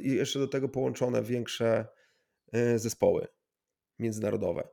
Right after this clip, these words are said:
Dzisiaj już tak nie jest, co więcej, po tym jak, jak nasa, y, zamknęła projekt, y, pro-, pro-, promów kosmicznych,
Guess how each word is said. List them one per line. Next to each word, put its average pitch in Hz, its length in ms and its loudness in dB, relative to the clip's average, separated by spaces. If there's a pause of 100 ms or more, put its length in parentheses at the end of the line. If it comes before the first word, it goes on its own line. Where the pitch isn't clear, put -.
(760)
Dzisiaj 135 300 2
już 135 120 2
tak 139 200 0
nie 135 120 2
jest, 151 240 0
co 131 120 2
więcej, 127 360 2
po 127 140 2
tym 123 180 -2
jak, 117 260 0
jak 123 200 -4
nasa, 117 480 0 (600)
y, 110 60 -6
zamknęła 113 760 -2 (400)
projekt, 127 500 0
y, 120 340 0
pro-, 117 180 4
pro-, 117 380 0
promów 117 320 -2
kosmicznych, 131 680 -4